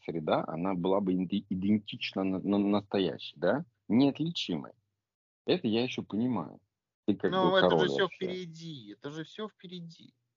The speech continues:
Speaker 1: Но там, а, о-, вот как в мультике все, все мультяшное, все тупое. То есть ты
Speaker 2: Это
Speaker 1: никогда
Speaker 2: сейчас.
Speaker 1: себя
Speaker 2: Ну, ты вспомни, но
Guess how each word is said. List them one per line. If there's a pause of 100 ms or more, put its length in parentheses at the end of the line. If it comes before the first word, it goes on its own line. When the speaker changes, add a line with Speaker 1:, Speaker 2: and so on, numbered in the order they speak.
(140)
Speaker 1:
Но
там, (280)
а,
о-, (100)
вот (100)
как
в
мультике
все,
все
мультяшное,
все
тупое.
То
есть
ты
Speaker 2:
Это
Speaker 1:
никогда
Speaker 2:
сейчас.
Speaker 1:
себя
Speaker 2:
Ну,
ты
вспомни,
но